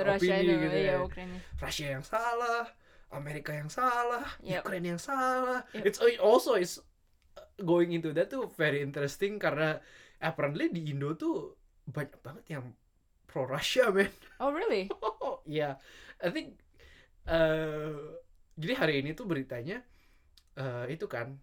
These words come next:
Speaker 2: one of the nuclear power plants
Speaker 1: Uh-uh.
Speaker 2: diserang kan.
Speaker 1: Uh-uh.
Speaker 2: Terus masuk Indo, oh, tuh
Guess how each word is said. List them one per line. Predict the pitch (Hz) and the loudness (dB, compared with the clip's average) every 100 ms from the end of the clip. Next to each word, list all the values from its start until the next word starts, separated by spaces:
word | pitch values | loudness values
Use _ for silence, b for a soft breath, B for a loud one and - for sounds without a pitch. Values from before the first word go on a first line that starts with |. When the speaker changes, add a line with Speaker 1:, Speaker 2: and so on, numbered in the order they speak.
| _ | _
Speaker 2:
one | 135 135 | -6 -6
of | 127 | -6
the | 135 | -6
nuclear | 127 127 131 131 123 117 135 _ _ | -6 -6 -6 -6 -6 -8 -14 _ _
power | - 117 117 - | -8 -6 -6 -10
plants | - 127 170 - - _ | -6 -4 -4 -10 -18 _
Speaker 1:
Uh-uh. | - | -8
Speaker 2:
diserang | 127 117 147 139 | -6 0 0 -2
kan. | 107 104 131 - - | -6 -10 -14 -18 -12
Speaker 1:
Uh-uh. | 190 202 - _ _ _ | -10 -10 -14 _ _ _
Speaker 2:
Terus | - 185 - | -12 -12 -12
masuk | 147 139 151 | -10 -10 -10
Indo, | 131 127 127 277 262 _ _ | -12 -8 -6 -6 -8 _ _
oh, | - | -12
tuh | 180 | -4